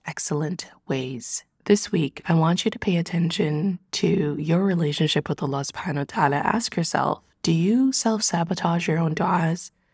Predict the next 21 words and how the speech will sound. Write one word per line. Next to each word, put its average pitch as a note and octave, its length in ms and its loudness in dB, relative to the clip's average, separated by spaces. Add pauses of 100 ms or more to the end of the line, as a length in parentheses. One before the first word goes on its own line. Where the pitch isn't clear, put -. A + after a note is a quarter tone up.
(320)
Do - 120 0
you F#3 220 4
have G3 260 2
a D3+ 100 -2
positive G3 680 2
or D3+ 200 -2
a D3 100 -2
negative D#3+ 480 -4
relationship E3+ 600 -4
with E3 100 -8
Allah F3 200 -4
subhanahu - 320 -4
wa D#3+ 60 -2
ta'ala? E3+ 440 -4 (580)
I D3 120 0
hope D3 460 -4 (360)
that - 300 -6
this D3 160 -4
story - 680 -4 (760)
motivates F3 720 2
you - 300 -4